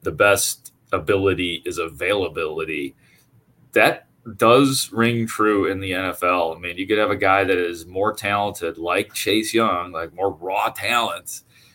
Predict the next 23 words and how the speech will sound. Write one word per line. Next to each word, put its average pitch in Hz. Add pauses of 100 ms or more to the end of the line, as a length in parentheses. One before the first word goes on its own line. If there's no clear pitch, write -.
(140)
probably 92
pound 98
for 101
pound, 107
than 87
Montez 98
Sweat, 110
but 90
Montez 98
Sweat 113
becomes 95
the 95
more 98
valuable 95
guy 85 (480)
because 90
you 95
could 95
probably 104
count 117
on 82
him 78
for, 73